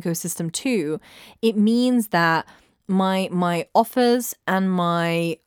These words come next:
customers are really, really aligned. And it means that as a business, we are constantly thriving and growing. And I think a lot of the time, what tends to happen is that people forget that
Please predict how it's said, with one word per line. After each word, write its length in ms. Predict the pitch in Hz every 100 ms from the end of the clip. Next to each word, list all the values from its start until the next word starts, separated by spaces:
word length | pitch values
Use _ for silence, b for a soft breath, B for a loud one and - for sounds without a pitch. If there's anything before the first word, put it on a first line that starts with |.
| _
customers 600 | - 240 - 170 151 160 -
are 140 | 165
really, 240 | 170 175 170
really 260 | 165 160
aligned. 560 | 156 147 156 240 330 302
And 160 | 185
it 80 | -
means 280 | 180 190 175
that 300 | 180 170 - B B _ 202
as 160 | 208
a 80 | 202
business, 640 | 170 339 330 214 185 170
we 240 | 175 190 196
are 160 | 185
constantly 580 | 175 220 208 208 175 170
thriving 600 | 156 - 165 175 190 185
and 160 | 165 151
growing. 500 | 143 113 57 57 - B B B B B -
And 580 | 180 185 180 180 180 -
I 80 | 185
think 220 | 220 208 -
a 60 | 185
lot 200 | 202 233
of 120 | 240
the 80 | 220
time, 560 | - 180 170 170 170 B B B B
what 240 | 208 196 -
tends 460 | - 233 285 285
to 80 | -
happen 520 | 185 175 - 165 151 -
is 160 | 185
that 120 | 190 -
people 240 | 226 240
forget 600 | - 175 165 185 147 -
that 260 | 180 170